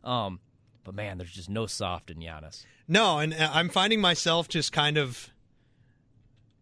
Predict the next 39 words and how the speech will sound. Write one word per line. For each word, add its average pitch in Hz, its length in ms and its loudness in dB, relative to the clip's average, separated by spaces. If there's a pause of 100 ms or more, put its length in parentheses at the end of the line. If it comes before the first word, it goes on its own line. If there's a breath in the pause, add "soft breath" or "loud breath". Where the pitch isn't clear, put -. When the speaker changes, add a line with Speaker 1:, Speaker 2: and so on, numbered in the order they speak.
(120)
Speaker 2:
gushing 175 420 4
over 151 200 2
the 139 100 2
dude 143 280 2
again. 139 340 2
You 143 80 -2
know, 135 260 2 (280)
the 165 100 2
last 160 220 4
couple 165 220 0
games, 143 400 0
there's 123 120 -6
just, 127 160 -2
like, 147 220 2 (500 soft breath)
he's 160 160 2
doing 208 260 6
stuff, 160 640 2 (680)
you 196 60 0
know, 208 80 8
'cause 202 180 0
you 214 60 4
kinda 262 280 4
get 208 200 2
close 180 320 2
to - 60 -4
the 170 80 2
situation 151 600 2
and 160 60 2
you 139 100 0
watch 135 320 2 (180)
every 156 240 4
dribble 143 360 2
of 127 100 0
every 127 240 2
game, 120 380 -2
like 147 120 2
Speaker 1:
Right. 123 80 4
Speaker 2:
I 135 80 4
do. 131 280 0